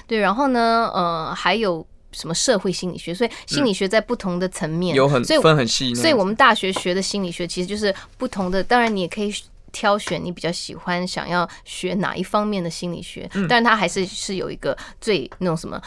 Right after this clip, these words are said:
Speaker 1: psychology one oh one那种最基础的，
Speaker 2: 啊，
Speaker 1: 对，对，对。
Speaker 2: 我知道，我知道。
Speaker 1: 所以大学只是给你一个对心理学的大概的了解。
Speaker 2: 懂。
Speaker 1: 对，对，对。然后后来我，呃，研究所呢是念传播。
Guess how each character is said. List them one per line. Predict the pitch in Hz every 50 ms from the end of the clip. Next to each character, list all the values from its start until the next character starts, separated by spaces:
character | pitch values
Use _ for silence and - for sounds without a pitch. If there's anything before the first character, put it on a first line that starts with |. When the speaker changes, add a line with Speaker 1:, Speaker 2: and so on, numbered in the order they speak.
| - - -
Speaker 1:
psychology | - 160 151 - - 170 175 185 180 180 160
one | 160 165 160 160 160 156
oh | 156 160
one | 156 156 143 135
那 | - 160
种 | 143 147 156
最 | - 196
基 | 143
础 | 139 135
的， | 139 139
Speaker 2:
啊， | 139 135 135 135 131 131 127
Speaker 1:
对， | 123
对， |
对。 | 123 131
Speaker 2:
我 |
知 | 123
道， | 123 120 123
我 | 117
知 | 113
道。 | - -
Speaker 1:
所 | -
以 | 349
大 | 349 392 339 285
学 | 277 - - 202
只 | 190 -
是 | 180 - 220
给 | 196 - 170 180 185
你 | 180 143
一 | 135
个 | - 175
对 | 175 - 208
心 | 190 185 - 185 185
理 | 175 135 -
学 | - - - - 123 151 170 -
的 | 151 120 90 92 - -
大 | - 190 170
概 | - 156 147 127
的 | - 113 - - - - -
了 | - 160 165 - - 156
解。 | 165 - - - - - 185 -
Speaker 2:
懂。 | - 113 - - 175 -
Speaker 1:
对， | - 180
对， | 160 147
对。 | 156 156
然 | 175 202
后 | 226 214 - - -
后 | - 311 285
来 | 240 208
我， | 202 185 147 123 - - - - - -
呃， | - 160 147 123 117 104
研 | - 170 160 175
究 | 196 262 269 233 185
所 | - - - 135 82 53
呢 | - - 85 - 180
是 | - - - 202 196 - - -
念 | - 208 185 160 151 - -
传 | - - - 151 143 160 175
播。 | - - 180 165 160 160 160 156 180